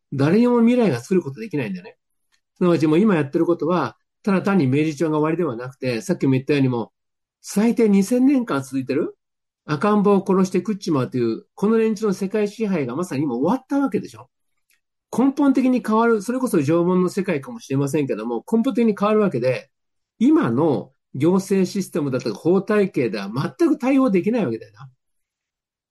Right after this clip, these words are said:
まあ、どう整合性にね、整合性を取っていくかって話は、まあ、あるにしてもですね、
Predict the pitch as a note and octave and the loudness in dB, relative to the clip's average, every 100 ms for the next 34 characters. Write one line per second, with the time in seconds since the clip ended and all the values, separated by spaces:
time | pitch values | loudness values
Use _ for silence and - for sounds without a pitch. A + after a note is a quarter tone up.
0 | _ F#3+ A3 C#3 - _ E3 A#3+ C4 - | _ -2 -2 -4 -8 _ -2 2 2 2
1 | F#3+ F#3+ G3 F#3+ G3+ F#3+ F#3+ C#4 - - | 2 4 4 2 2 2 2 0 -6 -10
2 | - F#3+ F#3 G3 F3+ C3 F#3 F#3 A#3+ F#3+ | -2 2 4 2 2 0 0 0 0 -2
3 | F3+ F3 F3 F3 D#3+ E3+ D3+ A#2+ F#2+ C3 | -2 -2 -2 -2 -2 -2 -4 -6 -6 -6
4 | A2+ - E3 C#3+ A#2 D3 A#2+ F2+ - A2+ | -6 -6 -2 -2 -2 -2 -2 -4 -6 -6
5 | G2 A1 | -6 -10